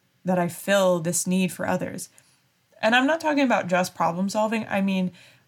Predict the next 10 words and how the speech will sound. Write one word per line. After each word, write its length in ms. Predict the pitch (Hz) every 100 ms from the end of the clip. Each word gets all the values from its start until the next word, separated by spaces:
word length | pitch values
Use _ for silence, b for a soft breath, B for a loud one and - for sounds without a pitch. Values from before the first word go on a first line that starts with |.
| -
I'm 280 | 202 220 226
stepping 420 | - 208 214 208
into 240 | 202 190
roles 520 | 185 175 175 175 202 196
so 200 | 190 180
that 300 | 175 175 -
I 80 |
prove 460 | 170 - 190 185 175
people 300 | - 175 170
right. 280 | 170 165